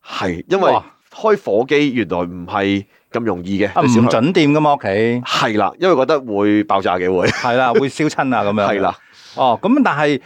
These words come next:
Speaker 2: 其實嗱，我咪學識煮嘢啫，
Speaker 1: 嗯。
Speaker 2: 我學識搭營啫。喂，對我返，返出去市區，咁有咩幫助呢？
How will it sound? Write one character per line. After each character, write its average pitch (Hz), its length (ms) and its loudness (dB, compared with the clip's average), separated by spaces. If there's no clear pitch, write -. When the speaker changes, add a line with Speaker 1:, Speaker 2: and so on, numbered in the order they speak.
Speaker 2:
其 151 160 0
實 175 120 2
嗱， 104 240 -2
我 156 120 0
咪 170 160 2
學 123 280 0
識 190 140 -4
煮 - 160 -6
嘢 135 240 2
啫， 135 100 0
Speaker 1:
嗯。 131 520 0
Speaker 2:
我 123 420 2
學 180 80 -2
識 - 60 -6
搭 120 140 -2
營 101 240 -8
啫。 123 300 2
喂， 151 160 2
對 156 140 0
我 151 220 4
返， 175 240 -2
返 180 160 2
出 175 120 0
去 143 100 2
市 - 140 -2
區， 135 180 0
咁 143 140 0
有 117 120 2
咩 123 300 2
幫 120 180 0
助 87 160 0
呢？ 95 140 -2